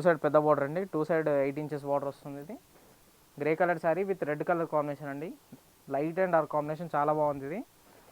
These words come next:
రెడ్ మాత్రం చాలా డార్క్ వచ్చింది. ఇది వచ్చేసి పాన్ పటోలా అండి, మనకి ఇక్కత్లో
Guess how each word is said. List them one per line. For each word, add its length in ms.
రెడ్ 240
మాత్రం 200
చాలా 240
డార్క్ 240
వచ్చింది. 340
ఇది 120
వచ్చేసి 260
పాన్ 200
పటోలా 300
అండి, 200
మనకి 280
ఇక్కత్లో 340